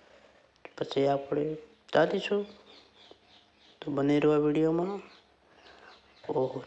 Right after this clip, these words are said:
ટ્રેક્ટર છે. ઓહો, ગાડી. એ ગાડીવાળા ભાઈ, સાઈડ મારે, સાઈડ મારે. હવે આપણા બાઇકમાં પેટ્રોલ નખાવી દીધું છે. તો જો, આ છે અમારા ગામનો એચ પી પંપ.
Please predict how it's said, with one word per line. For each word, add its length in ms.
ટ્રેક્ટર 460
છે. 640
ઓહો, 360
ગાડી. 540
એ 400
ગાડીવાળા 400
ભાઈ, 180
સાઈડ 280
મારે, 160
સાઈડ 240
મારે. 140
હવે 320
આપણા 280
બાઇકમાં 360
પેટ્રોલ 340
નખાવી 380
દીધું 320
છે. 240
તો 100
જો, 460
આ 140
છે 200
અમારા 240
ગામનો 380
એચ 340
પી 120
પંપ. 580